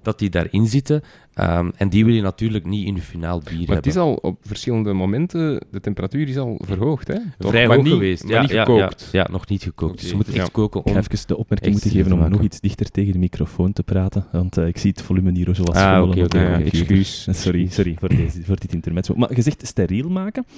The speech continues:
Speaker 3: maar, eh, die gist, die wordt dan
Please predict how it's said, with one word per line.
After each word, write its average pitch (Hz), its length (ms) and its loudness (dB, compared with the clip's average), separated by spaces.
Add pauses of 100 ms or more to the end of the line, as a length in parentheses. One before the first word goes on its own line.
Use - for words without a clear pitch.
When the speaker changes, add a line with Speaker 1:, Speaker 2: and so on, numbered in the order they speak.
(300)
Speaker 3:
maar, 107 160 0 (220)
eh, 80 140 -6
die 101 320 -4
gist, - 640 -6
die 110 220 0
wordt 107 160 0
dan 92 280 -4